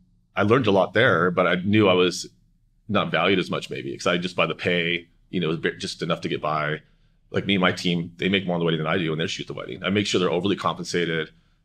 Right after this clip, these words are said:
Um, I, I'm co-, you know, conscious of their time and effort, all that stuff. You know, I, I want them to feel like it's their business too,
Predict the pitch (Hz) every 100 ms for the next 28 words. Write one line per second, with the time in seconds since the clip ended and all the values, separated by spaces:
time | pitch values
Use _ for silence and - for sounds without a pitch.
0 | _ - 82 85 - - - 85 85 _
1 | _ _ - 92 85 - 85 82 - 95
2 | 98 92 90 - 95 95 95 90 90 95
3 | - 95 92 - 98 - - 90 73 -
4 | 80 87 104 - - 107 135 139 107 113
5 | 95 90 101 92 92 90 80 - -